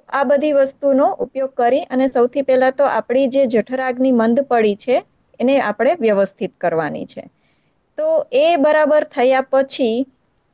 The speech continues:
જે કંઈ પણ ઉણપ હોય આપણા શરીરમાં વિટામિનની, લોહ તત્વની, તેને અનુરૂપ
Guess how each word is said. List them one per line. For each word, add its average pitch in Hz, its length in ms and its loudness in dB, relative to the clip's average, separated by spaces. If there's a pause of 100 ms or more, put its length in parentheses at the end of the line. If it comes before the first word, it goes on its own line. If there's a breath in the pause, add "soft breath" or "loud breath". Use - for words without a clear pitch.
(200)
જે 277 280 -6
કંઈ 320 260 -4
પણ 302 360 0
ઉણપ 277 480 0
હોય 269 200 2
આપણા 240 340 0
શરીરમાં 214 580 0
વિટામિનની, 220 800 2
લોહ 220 260 2
તત્વની, 196 640 -4
તેને 269 440 0
અનુરૂપ 240 560 0